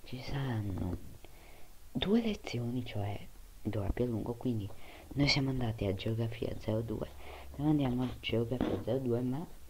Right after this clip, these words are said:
al numero tre, quindi le fotografie aree e satellitari,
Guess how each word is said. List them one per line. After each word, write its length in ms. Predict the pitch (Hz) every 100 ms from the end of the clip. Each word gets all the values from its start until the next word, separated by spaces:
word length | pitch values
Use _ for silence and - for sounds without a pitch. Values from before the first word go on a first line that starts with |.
| - - -
al 160 | 131 139
numero 460 | 120 101 110 113 113
tre, 260 | 90 - - - - - - - - - - - -
quindi 340 | - 117 113 123
le 140 | 131
fotografie 840 | - 139 139 127 120 - 110 123 - - - - - -
aree 500 | - 110 98 107 120
e 120 | - -
satellitari, 960 | - 117 - 120 117 - - 107 113